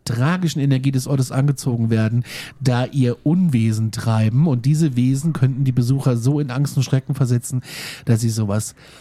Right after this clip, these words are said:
erleben. Eine weitere Theorie, äh, besagt, dass der Ort mit negativer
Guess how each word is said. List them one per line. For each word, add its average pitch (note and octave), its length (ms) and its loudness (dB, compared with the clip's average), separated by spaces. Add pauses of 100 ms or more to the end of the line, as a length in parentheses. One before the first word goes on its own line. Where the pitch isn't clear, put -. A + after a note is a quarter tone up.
(200)
erleben. A2+ 480 2
Eine B2+ 120 2
weitere A3 360 0
Theorie, C3+ 500 2 (760)
äh, B2 420 -2
besagt, A#2 480 -2
dass B2+ 100 2
der - 120 -2
Ort A#2+ 160 -2
mit A#2 140 0
negativer A#2 640 2